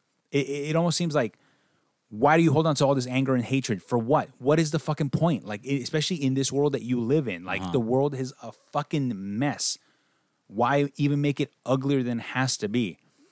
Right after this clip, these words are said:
Speaker 1: And it's, it's, it's a, it's a brutal, it's a brutal exercise in just, like, telling you as a video game player, like,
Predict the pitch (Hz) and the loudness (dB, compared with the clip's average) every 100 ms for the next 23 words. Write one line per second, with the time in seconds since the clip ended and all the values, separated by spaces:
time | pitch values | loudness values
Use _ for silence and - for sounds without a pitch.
0 | _ _ _ 120 120 123 - - 120 - | _ _ _ -2 2 0 -2 -4 -4 -4
1 | 113 127 101 107 127 131 104 120 147 170 | -4 -4 -4 -8 -4 -4 -2 0 2 2
2 | 156 147 131 127 120 113 98 123 147 147 | 0 -2 -10 -12 -8 -6 -2 2 4 4
3 | 123 123 123 - 113 110 107 110 107 101 | 2 -2 0 2 2 2 -2 -4 -4 -2
4 | 110 - 117 101 - _ _ _ _ _ | -2 2 2 2 -2 _ _ _ _ _
5 | _ _ - 143 147 127 113 131 196 170 | _ _ 2 4 4 2 2 4 6 6
6 | 120 113 113 107 110 101 107 135 117 110 | 4 0 -2 -2 -6 -4 2 4 4 2
7 | 104 107 101 95 90 87 - | 0 0 2 2 0 -2 -6